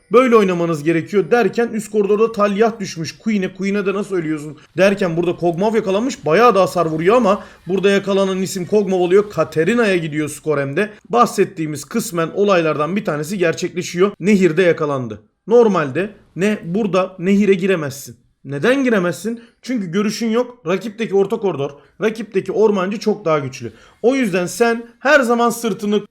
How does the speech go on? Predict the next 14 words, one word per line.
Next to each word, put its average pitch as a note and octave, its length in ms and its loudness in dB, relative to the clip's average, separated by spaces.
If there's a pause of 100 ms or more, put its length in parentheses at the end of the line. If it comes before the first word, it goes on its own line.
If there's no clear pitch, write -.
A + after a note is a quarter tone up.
yaslayacaksın F#3 680 0
abi D#3+ 260 -2
duvara. D3 440 -4 (360)
Anladın A3 200 0
mı? D#3+ 60 -2
Yani D3+ 180 -6
duvar A3+ 340 6
ne? B3 200 2 (220)
Kule. F#3+ 380 0 (300)
Bunu A#3+ 360 0
aklınızdan A3+ 500 0
çıkartmayın. F3 540 -4
Bu A3+ 120 -4
tarz F3 260 0